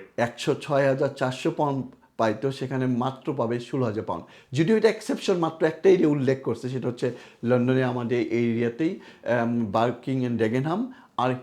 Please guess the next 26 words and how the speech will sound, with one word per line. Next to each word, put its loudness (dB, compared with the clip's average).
হেইবারিং, 4
এই 2
দুইটা 0
বড়, 4
লন্ডনের 0
এই 0
দুটো -2
বড়তে -2
যারা 2
আছে, -4
তারা -2
কিন্তু -4
থার্টি -2
এইট -4
থাউজেন্ড -4
পাবে। -4
এছাড়া 0
কিন্তু -4
সম্পূর্ণ -2
লন্ডনে 0
মাত্র -4
ষোলো -4
হাজার -4
পাউন্ড -10
ডিসকাউন্ট -14
পাবে। -14